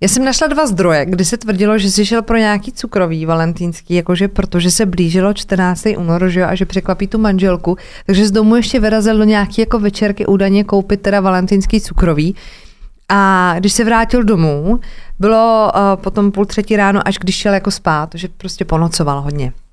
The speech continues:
No a znovu kouknul teda do toho pokojíčku a oba dva spali v těch postelích. Malej O'Brien si vzpomněl,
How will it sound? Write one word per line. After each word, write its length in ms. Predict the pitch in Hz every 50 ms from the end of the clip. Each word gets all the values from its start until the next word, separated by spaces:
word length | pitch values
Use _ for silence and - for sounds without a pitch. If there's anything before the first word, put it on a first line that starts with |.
| _ _ _ _ _ _ _ - - _ - -
No 160 | 190 190 -
a 60 | 170 170
znovu 300 | 160 190 202 214 247 -
kouknul 380 | - 240 226 - 220 220 214
teda 160 | 190 214 208
do 80 | 196 175
toho 120 | - 156
pokojíčku 500 | - - 170 - - 254 233 - - -
a 40 | 185
oba 140 | 170 180 185
dva 180 | 185 190 185 190 - - - - - - -
spali 260 | - - - 175 165
v 60 | 165
těch 220 | - 160 160 - -
postelích. 640 | - 143 - - - - 160 139 139 131 - - - - - - - - - - - - - _ _ _ _ _ _ _ -
Malej 360 | 185 208 233 277 311 320 -
O'Brien 440 | 277 254 208 208 202 196 208 233 254
si 100 | - 339
vzpomněl, 760 | - - - - 175 147 147 135 131 131 131 127 139 180 -